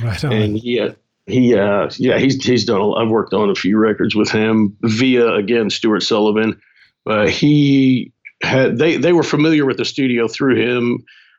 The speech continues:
Speaker 2: Uh, they came in, not, he wasn't producing on the, on the set, but on the,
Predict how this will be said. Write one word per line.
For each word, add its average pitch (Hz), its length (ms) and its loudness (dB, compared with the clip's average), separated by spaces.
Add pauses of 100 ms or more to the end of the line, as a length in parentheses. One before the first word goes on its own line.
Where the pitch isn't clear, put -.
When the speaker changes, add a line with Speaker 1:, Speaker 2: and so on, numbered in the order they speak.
(100)
Speaker 2:
Uh, 90 180 -2
they 123 160 0
came 131 280 0
in, 120 340 -2 (680)
not, 131 360 -2
he 135 140 0
wasn't 123 300 0
producing 123 460 0
on 110 180 -2
the, 107 120 0
on 117 180 -2
the 107 120 2
set, - 500 -2
but 104 220 2
on 107 320 2
the, 107 260 0